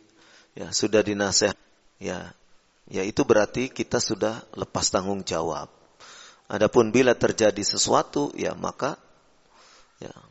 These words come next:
qadarullah wa ma syaa fa'ala, ya. Tapi kita berharap orang-orang yang dinasehati seperti itu bisa memahami, memahami situasi keadaan. Ya,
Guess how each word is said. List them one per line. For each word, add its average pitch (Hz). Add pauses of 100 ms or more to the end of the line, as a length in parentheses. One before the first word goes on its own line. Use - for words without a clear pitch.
(200)
qadarullah 117 (240)
wa 95
ma 92
syaa 92
fa'ala, 82 (400)
ya. 90 (1040)
Tapi - (600)
kita 131
berharap 104
orang-orang 107
yang 101
dinasehati 95
seperti -
itu 127
bisa 98
memahami, 87 (720)
memahami 104
situasi 104
keadaan. 87 (1200)
Ya, 85